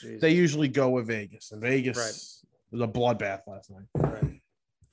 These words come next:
Speaker 2: Uh, yeah, I, I, I loved that. I thought it was great. I like, I enjoy games like that, messy, you know, rainy, you know, low scoring games. I, I thought Brady, um,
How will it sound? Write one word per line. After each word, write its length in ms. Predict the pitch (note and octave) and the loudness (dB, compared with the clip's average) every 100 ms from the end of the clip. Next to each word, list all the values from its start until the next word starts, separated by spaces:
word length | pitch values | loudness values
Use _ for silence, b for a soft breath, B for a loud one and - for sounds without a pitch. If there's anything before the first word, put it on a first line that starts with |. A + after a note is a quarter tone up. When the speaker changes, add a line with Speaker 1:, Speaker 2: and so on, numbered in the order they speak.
| - | 0
Speaker 2:
Uh, 120 | D3+ | 2
yeah, 160 | E3 G3+ | 4 4
I, 280 | F3+ - G#3+ | 2 2 2
I, 80 | G#3+ | 4
I 60 | F#3+ | 2
loved 280 | F#3 F3+ E3 | 4 4 6
that. 140 | E3+ | 4
I 40 | D#3 | 4
thought 120 | E3 | 2
it 40 | |
was 120 | E3 C#3 | 0 -2
great. 320 | D3 D3 C#3+ | 0 0 0
I 60 | E3 | -4
like, 220 | F3 G3+ | -4 -4
I 180 | D3+ G3+ | -2 0
enjoy 380 | A3+ C#3+ E3+ E3+ | 0 -2 -4 -4
games 300 | E3 E3+ E3+ | -4 -6 -6
like 180 | F3 E3+ | -6 -4
that, 280 | E3+ D#3+ C#3 | -4 -4 -4
messy, 380 | C#3+ C#3 - D3+ | -6 -6 -6 -6
you 340 | C#3+ C#3+ C#3 | -4 -4 -4
know, 540 | C3 C3 B2+ B2+ B2 A#2+ | -6 -4 -4 -4 -6 -6
rainy, 960 | B2+ C#3 C#3 C3+ C3+ C3 C3 B2+ A2+ - | -4 -4 -2 -2 -4 -4 -4 -4 -6 -10
you 100 | C3 | -10
know, 100 | A2+ | -6
low 220 | A#2+ C3 | -4 -4
scoring 480 | C3 - C#3 C3+ C3 | -4 -4 -2 -2 0
games. 580 | C3 C3 C3 B2+ A#2+ - | -2 0 -2 -4 -6 -6
I, 280 | B2+ C3+ - - | -6 -6 -10 -8
I 100 | C3+ | -4
thought 300 | C#3+ C#3 A#2 | -2 -2 -2
Brady, 480 | C3 C3 C3 B2+ | -2 0 0 -2
um, 460 | B2 A#2 A2+ A2 | -4 -8 -12 -12